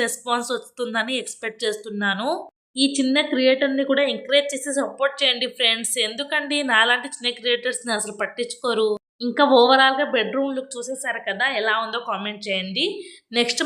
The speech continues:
మళ్ళీ హాల్లోకి ఎంటర్ అవుతాము. నా వీడియోస్ లో ఎటువంటి వీడియోస్ మీకు నచ్చుతున్నాయో కామెంట్ చేయండి, దాన్ని బట్టి నేను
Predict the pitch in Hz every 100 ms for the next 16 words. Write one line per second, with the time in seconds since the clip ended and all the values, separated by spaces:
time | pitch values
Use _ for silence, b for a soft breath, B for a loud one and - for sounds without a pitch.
0 | 285 294 277 233 226 233 233 285 240 214
1 | 208 190 190 170 180 269 415 240 277 254
2 | 277 330 339 339 320 277 294 302 302 277
3 | 277 294 277 262 226 220 - 262 254 254
4 | 262 226 220 240 240 254 220 285 226 233
5 | 233 220 220 - 339 415 B B _ 262